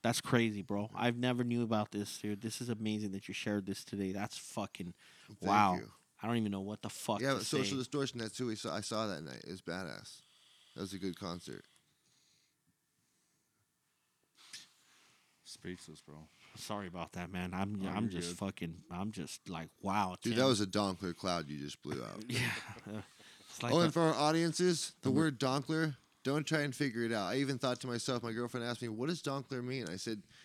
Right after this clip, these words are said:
Speaker 2: "You know what? If we give it, if we even give it a definition, it's gonna lose its, it's gonna lose its power." It's just like, dude, you're going down the freeway and you fucking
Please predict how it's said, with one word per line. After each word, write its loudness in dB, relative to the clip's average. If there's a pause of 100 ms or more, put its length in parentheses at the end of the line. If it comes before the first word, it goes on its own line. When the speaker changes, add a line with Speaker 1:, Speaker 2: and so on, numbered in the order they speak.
(160)
Speaker 2:
"You -4
know 0
what? 0
If -4
we -2 (160)
give 2
it, -4 (960)
if 0
we 6
even 2
give 6
it 6
a 8
definition, 2 (260)
it's 0
gonna 2
lose 4
its, -4 (120)
it's -8
gonna -2
lose 0
its -6
power." -2 (560)
It's -6
just -4
like, 0
dude, 2 (160)
you're -10
going -2
down -2
the -4
freeway 0
and -4
you -4
fucking -6